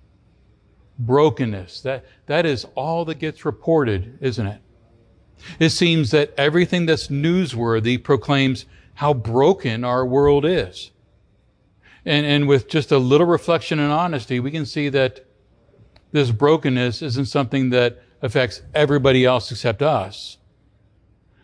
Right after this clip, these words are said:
Whether we are Christian or not, we are all part of this brokenness ourselves. We share in this brokenness in some way. We, we are all wounded by this brokenness.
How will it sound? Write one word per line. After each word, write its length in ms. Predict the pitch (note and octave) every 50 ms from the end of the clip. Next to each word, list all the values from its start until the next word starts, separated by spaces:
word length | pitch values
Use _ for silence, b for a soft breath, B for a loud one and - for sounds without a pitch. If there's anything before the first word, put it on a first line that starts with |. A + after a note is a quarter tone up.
| _
Whether 220 | - D3 D3+ C#3+ C3+
we 120 | C3 B2+
are 80 | B2 A2
Christian 420 | - - F3+ E3 - - - D#3+
or 160 | D#3 D#3 D#3
not, 340 | D3 C3 A2+ A2 A#2 C3+ B2+
we 120 | A#2+ B2+
are 80 | B2+ B2+
all 140 | B2 B2 A#2+
part 380 | A#2+ - - - B2+ B2 B2+
of 100 | B2+ A#2+
this 180 | A#2+ C3 B2 -
brokenness 800 | - _ - B2 A#2+ A#2+ - - G#2+ G2+ G2+ G#2 G2 - - - b b b b b -
ourselves. 800 | A2+ G#2+ G2 - - A#2 G2+ F#2 F#2 A2 - - - - - - _ _ _ _ _ - - _ _ _ _ _ _ _ _ - - - _ - - -
We 160 | - C3 C#3 B2+
share 580 | - - - F3 E3 D#3+ D#3 D3 C3+ B2+ C3
in 140 | B2+ B2+ C3
this 220 | C3 B2+ A#2 -
brokenness 800 | - A#2+ A#2+ C3 C#3 C#3 C#3 C#3 B2 A#2 A2+ A2+ A2 G#2 - -
in 80 | A#2+ G#2+
some 320 | - - B2+ B2 B2 A#2+
way. 240 | A#2 A2+ G#2+ G#2 G#2+
We, 240 | G#2 A#2 A#2 G#2+ B B B B B B
we 160 | D3 C#3 C#3
are 120 | C#3+ C#3
all 200 | C#3 C#3 C#3 C#3
wounded 600 | B2+ B2+ C#3+ E3 E3+ E3+ E3 D3 C#3+ C3 A#2+ A2 G2
by 220 | A#2+ A#2 A#2+ A#2+
this 220 | A#2 A2+ A2 F#2+ -
brokenness. 880 | A2 G#2+ A#2 A2 G2+ - G#2+ F#2+ F#2+ F#2+ F#2+ - - - - - -